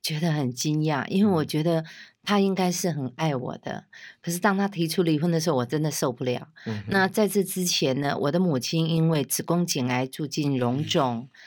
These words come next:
Speaker 1: 那我妈妈住荣总的时候，在她旁边呢，有一个基督徒跟她住同一个病房，就像我的母亲传福音。
Speaker 2: 嗯哼。
Speaker 1: 那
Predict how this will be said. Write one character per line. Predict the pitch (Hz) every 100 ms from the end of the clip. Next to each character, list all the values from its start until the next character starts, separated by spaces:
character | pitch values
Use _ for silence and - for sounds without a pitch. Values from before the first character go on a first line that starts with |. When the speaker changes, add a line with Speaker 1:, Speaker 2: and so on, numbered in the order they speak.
| - -
Speaker 1:
那 | 202 196 175 - - -
我 | 175
妈 | 185
妈 | 214 214
住 | 214 208
荣 | 156 165
总 | 165 139
的 | 143
时 | 170
候， |
在 | 160 165
她 | 160
旁 | 147 151
边 | 160 156
呢， | 151
有 | 139 123
一 | 127
个 |
基 | 139 175 165
督 | 185
徒 | - 127
跟 | 127 147
她 | 151
住 | 160 151
同 | 131 131 131
一 |
个 | 143
病 | - 165 131
房， | - 120 135
就 | 160
像 | 180 156
我 | 127
的 | 151
母 | 151 123
亲 | - 151 151
传 | 156 123 135
福 | 147 139 123
音。 | - 151 151 151
Speaker 2:
嗯 | 110 101
哼。 | 117 135 -
Speaker 1:
那 | 220 220